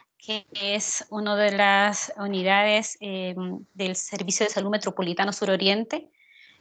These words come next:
eh, cubre Puente Alto, San José y Pirque. De hecho,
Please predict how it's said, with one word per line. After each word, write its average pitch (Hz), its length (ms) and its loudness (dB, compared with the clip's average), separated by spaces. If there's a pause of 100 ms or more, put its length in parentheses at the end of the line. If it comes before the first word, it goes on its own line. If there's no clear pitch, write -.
(140)
eh, 175 320 2
cubre 202 280 2
Puente 185 280 0
Alto, 196 180 0
San 202 160 -4
José 202 340 -2
y 202 100 0
Pirque. 220 580 -6 (680)
De 190 240 0
hecho, 196 540 6